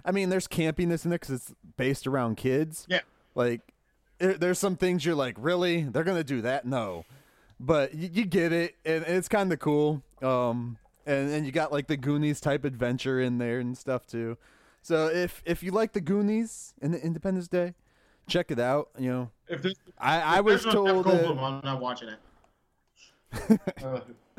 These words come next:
Speaker 1: No, I don't think there's any, like, actors in it that I recognized except for the one kid, but he was from, like, a Nickelodeon show or some shit. Um, I don't, I don't remember his name now.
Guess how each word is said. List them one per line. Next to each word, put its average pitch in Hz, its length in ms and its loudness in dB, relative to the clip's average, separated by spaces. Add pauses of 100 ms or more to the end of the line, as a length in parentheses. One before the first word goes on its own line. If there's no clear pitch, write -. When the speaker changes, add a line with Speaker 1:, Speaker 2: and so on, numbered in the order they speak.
(1400)
Speaker 1:
No, 147 140 4
I 151 80 0
don't 226 160 2
think 392 160 -2
there's 202 240 0
any, 190 400 2
like, 139 360 0 (400)
actors 143 540 0
in 131 200 0
it 127 100 -2
that 135 160 -2
I 117 540 2 (100)
recognized 113 960 -4
except - 320 -8
for 139 180 -10
the 120 140 -4
one 127 560 -2
kid, 131 340 -2
but 117 280 0
he 117 160 -10
was 123 100 -4
from, 117 200 -6
like, 113 180 -2
a 104 160 0
Nickelodeon 107 600 -4
show 95 200 -10
or 92 100 -10
some 92 240 -12
shit. 90 300 -12 (2500)
Um, 95 520 -6 (800)
I 104 80 -6
don't, 143 220 0
I 120 60 -2
don't 127 160 6
remember 131 320 -2
his 131 140 -6
name 165 180 -8
now. 82 140 -14